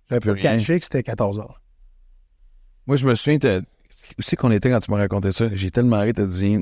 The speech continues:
Speaker 2: Quelle petite cave d'aller dire à Rousseau, T'as été provoqué
Speaker 1: Très
Speaker 2: au
Speaker 1: bon
Speaker 2: sur-
Speaker 1: personne.
Speaker 2: Tu sais, c'est comme, tu sais,
Speaker 1: Tu sais, là, la gang, là, je vais vous le dire, là, moi, je l'avais déjà en tête d'y demander ça.
Speaker 2: Avant.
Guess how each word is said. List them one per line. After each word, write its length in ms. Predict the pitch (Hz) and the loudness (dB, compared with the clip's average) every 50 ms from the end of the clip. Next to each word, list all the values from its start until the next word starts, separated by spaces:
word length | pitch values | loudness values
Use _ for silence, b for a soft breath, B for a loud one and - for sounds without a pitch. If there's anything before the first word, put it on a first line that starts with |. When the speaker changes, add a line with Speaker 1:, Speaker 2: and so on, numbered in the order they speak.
| - - - | -2 -6 -4
Speaker 2:
Quelle 180 | - 151 165 156 117 | -2 0 0 0 0
petite 200 | - - - - | -2 -6 -8 -4
cave 420 | - 120 123 127 127 123 120 - _ _ _ _ _ _ _ _ _ - | -2 -2 -2 -2 -4 -6 -8 -12 _ _ _ _ _ _ _ _ _ -2
d'aller 220 | 104 104 107 104 | 0 2 2 2
dire 260 | 98 98 120 127 117 117 | 0 2 2 2 4 4
à 80 | 107 | 2
Rousseau, 640 | 104 101 101 101 - - 117 117 117 120 120 117 120 - _ _ _ _ _ _ _ _ _ | 2 0 -2 -4 -4 -2 0 0 0 0 -2 -4 -6 -12 _ _ _ _ _ _ _ _ _
T'as 100 | - 123 | -4 -2
été 140 | 120 - 151 | -2 0 -2
provoqué 560 | 123 - 139 165 175 147 120 110 - - 131 | -2 0 2 2 4 4 2 0 0 0 0
Speaker 1:
Très 100 | 127 151 | 0 2
Speaker 2:
au 60 | 147 110 | 2 0
Speaker 1:
bon 160 | 113 131 127 | 0 0 0
Speaker 2:
sur- 160 | - 117 107 | 0 0 0
Speaker 1:
personne. 280 | 107 110 117 117 113 110 - _ _ _ _ _ _ _ _ _ _ _ _ _ _ _ _ _ _ _ _ _ _ _ _ _ - | 0 0 -2 -4 -4 -4 -6 _ _ _ _ _ _ _ _ _ _ _ _ _ _ _ _ _ _ _ _ _ _ _ _ _ -2
Speaker 2:
Tu 100 | - 220 | 0 0
sais, 40 | 214 | 2
c'est 160 | - 156 127 | 2 0 0
comme, 360 | 120 170 165 165 160 151 127 | 2 4 4 4 2 0 -2
tu 60 | - | -2
sais, 140 | - 170 180 | 0 2 2
Speaker 1:
Tu 60 | 175 143 | 2 0
sais, 180 | - - 175 | 0 -2 0
là, 140 | 180 180 170 | 2 2 4
la 160 | 160 151 151 | 4 4 4
gang, 260 | 151 160 165 175 175 | 4 4 2 2 2
là, 180 | 165 160 156 160 - _ _ _ _ _ _ _ _ _ _ _ _ _ - | 2 0 0 -2 -4 _ _ _ _ _ _ _ _ _ _ _ _ _ -6
je 120 | 117 123 | -2 0
vais 80 | 143 135 | 0 0
vous 120 | 135 147 | 0 0
le 80 | 151 131 | -2 -2
dire, 300 | 120 120 143 151 156 156 | 0 0 2 2 2 2
là, 280 | 147 143 143 143 135 - _ _ _ _ _ _ _ _ _ _ _ _ _ _ _ _ - | 0 0 -2 -4 -8 -12 _ _ _ _ _ _ _ _ _ _ _ _ _ _ _ _ -4
moi, 140 | 127 143 139 | -2 0 0
je 80 | 120 | 2
l'avais 240 | 135 123 120 120 120 | 2 2 4 2 2
déjà 400 | 110 107 117 131 127 120 117 123 | 0 2 2 2 2 4 4 2
en 140 | 117 113 104 | 2 2 2
tête 300 | - - 107 107 107 107 - _ _ _ _ _ _ _ _ _ _ _ _ | 0 0 -2 -2 -2 -6 -10 _ _ _ _ _ _ _ _ _ _ _ _
d'y 100 | 107 104 | -6 -2
demander 380 | 107 104 101 98 92 92 92 90 | 0 0 0 0 -2 -4 -6 -10
ça. 160 | - - - - _ _ _ _ _ _ _ - - _ _ - - _ _ _ _ _ _ _ _ - | -12 -12 -14 -18 _ _ _ _ _ _ _ -20 -20 _ _ -20 -20 _ _ _ _ _ _ _ _ 0
Speaker 2:
Avant. 520 | 113 120 117 123 139 143 147 147 143 139 | 0 2 2 4 4 4 4 2 0 -2